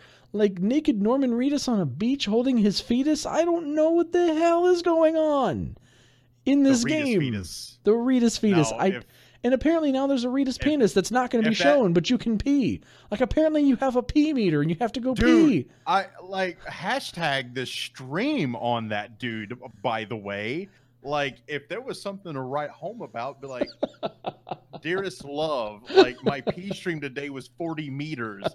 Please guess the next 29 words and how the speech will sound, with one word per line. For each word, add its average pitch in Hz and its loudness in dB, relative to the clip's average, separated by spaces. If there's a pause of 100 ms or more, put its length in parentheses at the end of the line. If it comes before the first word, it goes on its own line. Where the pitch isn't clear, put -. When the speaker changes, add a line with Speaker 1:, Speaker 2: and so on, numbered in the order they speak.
(380)
Speaker 2:
Like, 185 -6
"Dear 233 -8
God, 226 0
I'm 190 0
pretty 247 -4
sure 226 -4
I 190 0
saw 190 -2
Frozone 180 -4
skating 175 -8
down 139 -2
it." 98 -10 (440)
It's 190 -2
Speaker 1:
<laughs> - -14
Speaker 2:
insane, 170 -4
dude. 127 -10 (320)
I 175 -2
was 196 2
like, - 6
"No 233 -2
one 233 -2
can, 202 -2 (680)
<laughs> - -10
no 214 0
one 339 -2
can 220 -6
pee 185 -4
that 151 -4 (140)
far 113 0